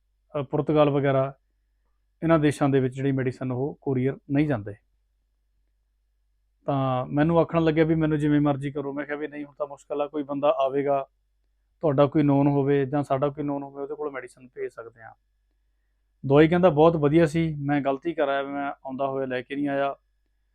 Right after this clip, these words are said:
ਕਾਹਲੀ ਕਾਹਲੀ ਦੇ ਵਿੱਚ, ਦਿਨ ਥੋੜ੍ਹੇ ਸੀ, ਛੁੱਟੀ ਥੋੜ੍ਹੀ ਸੀ, ਮੈਨੂੰ ਇਸ ਤਰ੍ਹਾਂ ਹੀ ਵਾਪਸ ਆਉਣਾ ਪਿਆ। ਸੋ ਅਸੀਂ ਦਵਾਈ, ਅਹ, ਵੀ ਮੈਂ,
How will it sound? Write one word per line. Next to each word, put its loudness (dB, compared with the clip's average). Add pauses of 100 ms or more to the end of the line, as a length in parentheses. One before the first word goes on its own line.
(240)
ਕਾਹਲੀ 4
ਕਾਹਲੀ 4
ਦੇ 4
ਵਿੱਚ, 0 (240)
ਦਿਨ 0
ਥੋੜ੍ਹੇ 2
ਸੀ, -4
ਛੁੱਟੀ -2
ਥੋੜ੍ਹੀ 2
ਸੀ, -2 (760)
ਮੈਨੂੰ 4
ਇਸ -4
ਤਰ੍ਹਾਂ 0
ਹੀ 0
ਵਾਪਸ 0
ਆਉਣਾ -4
ਪਿਆ। -10 (1300)
ਸੋ 2
ਅਸੀਂ 2
ਦਵਾਈ, 2
ਅਹ, -6 (420)
ਵੀ 0
ਮੈਂ, 4